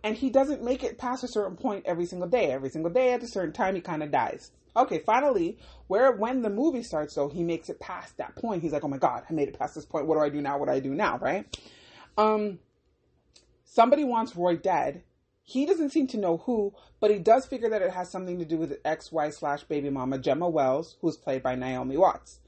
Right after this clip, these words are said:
Um, it seems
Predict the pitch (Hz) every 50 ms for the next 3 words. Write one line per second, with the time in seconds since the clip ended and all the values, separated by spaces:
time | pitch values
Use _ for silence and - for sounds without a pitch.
0 | _ - - - - - - - - _ - 190 190 196 196 196 196 196 196 196
1 | 185 - _ _ _ _ _ _ _ - - - 202 185 - - - - - -
2 | - 339 427 508 440 247 196 170 170 175 202 233 240 -